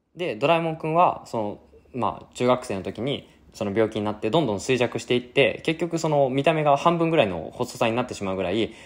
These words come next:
あの、痩せ細って死んでしまったわけなんですけど、遺品としてそののび太くんに、その自分が今までその考えてきた、その絵は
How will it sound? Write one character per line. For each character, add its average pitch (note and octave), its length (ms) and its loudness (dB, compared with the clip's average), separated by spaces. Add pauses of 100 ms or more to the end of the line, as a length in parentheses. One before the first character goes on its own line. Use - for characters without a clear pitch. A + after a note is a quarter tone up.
(120)
あ G2+ 80 -8
の、 G#2 120 0
痩 A2+ 120 4
せ B2+ 100 0
細 A#2+ 180 0
っ A#2+ 60 -4
て G2+ 80 -6
死 - 120 -6
ん A2+ 60 -2
で A2+ 80 0
し - 80 -4
ま A#2 80 2
っ - 40 0
た C3 80 4
わ B2 60 4
け A2 80 -4
な F#2 60 -2
ん F2 40 -4
で - 40 -10
す - 60 -18
け - 80 -6
ど、 - 300 2 (580)
遺 C#3+ 60 -12
品 F3+ 180 -6
と E3 100 -6
し - 80 -12
て D#3 200 -2
そ A2 120 -10
の G#2+ 60 -4
の C#3+ 120 2
び E3+ 80 0
太 A2 140 -4
く G2 60 -10
ん F2+ 80 -12
に、 F#2 260 -12
そ - 120 -8
の F#2 180 -2
自 G#2+ 160 -6
分 D#3+ 140 -2
が D3+ 100 2
今 E3 160 2
ま A2+ 100 0
で D2 240 -6 (120)
そ - 120 -14
の F2 80 -8
考 D3 140 0 (100)
え C#3+ 60 4
て - 80 -8
き - 60 -10
た、 - 120 -6
そ A2 100 -8
の G#2 80 -6
絵 F#3 100 6
は B2+ 280 4